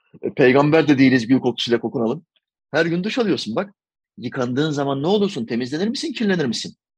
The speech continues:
Temizlenirsin. Temizlendiğin zaman da huzur bulursun. Yaptığın ibadet sana sevap kazandırır, huzur kazandırır. Ama ben üç şey vaat ettim. Bir şey daha kazandırır. Nefsini terbiye etme ve şeytanına işkence etme nimetini sana verir.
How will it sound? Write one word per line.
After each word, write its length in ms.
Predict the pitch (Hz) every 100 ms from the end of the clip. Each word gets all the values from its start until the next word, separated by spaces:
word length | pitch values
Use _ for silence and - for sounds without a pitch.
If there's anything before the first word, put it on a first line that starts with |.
| _ _ _
Temizlenirsin. 640 | 110 113 113 147 170 104
Temizlendiğin 520 | 104 107 104 113 127
zaman 280 | 160 143 139
da 60 | 143
huzur 260 | 147 139
bulursun. 360 | 120 107 - 98 _ _
Yaptığın 340 | 110 107 - 127
ibadet 400 | 131 120 107 98
sana 180 | 110 107
sevap 320 | 110 127 -
kazandırır, 480 | 160 156 156 160 175 _ _ _
huzur 260 | 120 143 147
kazandırır. 460 | 135 117 101 95
Ama 240 | - 127 123
ben 120 | 135
üç 240 | 185 -
şey 140 | 180 123
vaat 200 | 107 101
ettim. 300 | 101 - - _ _ _ _ -
Bir 60 |
şey 220 | 127 143 131
daha 140 | 170
kazandırır. 600 | 185 135 110 98 95 - _ _ _ - -
Nefsini 380 | 107 110 123 127
terbiye 380 | 127 110 120 135
etme 380 | 127 127 131 _ _ _ _ _
ve 120 | 107 110
şeytanına 560 | - 113 104 107 117
işkence 560 | 120 - - 104 101 123
etme 380 | 101 101 95 - _
nimetini 460 | 107 110 98 98 98
sana 260 | - 98 95
verir. 320 | 98 -